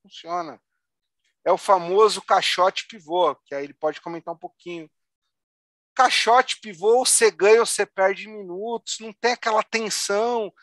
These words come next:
você entrou, tem stop loss, stop gain. Operar na sala da Vitro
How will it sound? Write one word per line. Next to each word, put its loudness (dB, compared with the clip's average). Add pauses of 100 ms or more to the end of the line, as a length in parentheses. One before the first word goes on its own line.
(120)
você -2
entrou, 0
tem -8
stop -8
loss, -4
stop -8
gain. -8 (840)
Operar 0 (220)
na -10
sala 0
da -6
Vitro -20